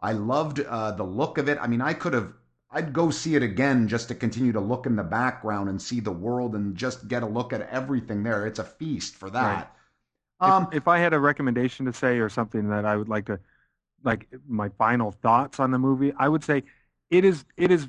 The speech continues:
Speaker 2: very good. It's not necessarily great, but see it in the theater, but not if you have to wait for an hour or two. It's not, it, it, it doesn't necessarily live up to this enormous hype,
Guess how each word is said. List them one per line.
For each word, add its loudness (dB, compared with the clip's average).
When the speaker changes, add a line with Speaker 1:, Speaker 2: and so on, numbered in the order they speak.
Speaker 2:
very 4
good. 2
It's -6
not 0
necessarily 0
great, 2
but 2
see 2
it 6
in 2
the 0
theater, 4
but -6
not 6
if -2
you 0
have 0
to -6
wait -6
for -4
an -4
hour 2
or -4
two. -4
It's -8
not, -4
it, -2
it, -2
it -4
doesn't 2
necessarily 0
live 2
up 0
to -4
this -2
enormous 2
hype, 2